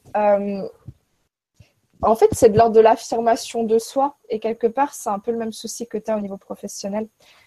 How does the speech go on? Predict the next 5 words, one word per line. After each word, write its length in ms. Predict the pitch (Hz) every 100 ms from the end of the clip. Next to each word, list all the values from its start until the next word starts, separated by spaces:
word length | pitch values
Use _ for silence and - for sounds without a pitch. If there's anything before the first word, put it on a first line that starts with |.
| _ -
Euh, 480 | 196 190 185 185 185 190 _ -
de 160 | 180
prendre 260 | 190 - 196
vraiment, 540 | 185 196 208 220 196
euh, 340 | 185 175 -